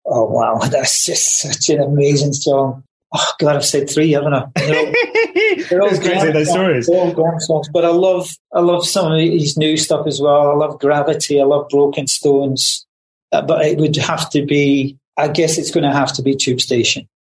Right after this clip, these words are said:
Speaker 1: because it was, it was the first time. I mean, I, I, I'd heard In the City as well, and I thought that was great. The Tube Station and that whole album, you know, but Tube Station in particular, I think.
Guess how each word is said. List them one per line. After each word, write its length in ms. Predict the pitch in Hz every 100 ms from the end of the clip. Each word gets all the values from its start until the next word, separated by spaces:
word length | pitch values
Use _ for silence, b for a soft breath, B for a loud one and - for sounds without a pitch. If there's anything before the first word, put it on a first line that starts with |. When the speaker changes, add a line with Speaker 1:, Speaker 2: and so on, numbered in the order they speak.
| _ -
Speaker 1:
because 300 | 143 160 151
it 100 | 147
was, 420 | 151 131 147 B B B
it 100 | 165
was 160 | 165
the 100 | 170
first 380 | 160 190 160 -
time. 480 | 160 151 147 135 - _ _ _ _ -
I 60 |
mean, 160 | 160 165
I, 320 | 160 165 -
I, 40 | - -
I'd 120 | 160 160
heard 280 | 175 165
In 100 | 160 165
the 80 |
City 320 | 175 156 120 143
as 120 | 143
well, 100 | 143
and 80 | 135
I 40 |
thought 240 | - 147 135
that 160 | 143
was 140 | 143 -
great. 460 | 139 139 135 135 - _ _ -
The 80 | 120
Tube 240 | - 147
Station 560 | - 131 113 - 117 120
and 140 | 156
that 140 | 147 127
whole 260 | 127 117 117
album, 320 | 123 117 113 _ -
you 80 | 135
know, 140 | 123 120
but 140 | 123
Tube 220 | - 147
Station 400 | - 139 123 135
in 80 | 127
particular, 560 | - 117 123 - 120 117
I 100 | - -
think. 320 | 117 -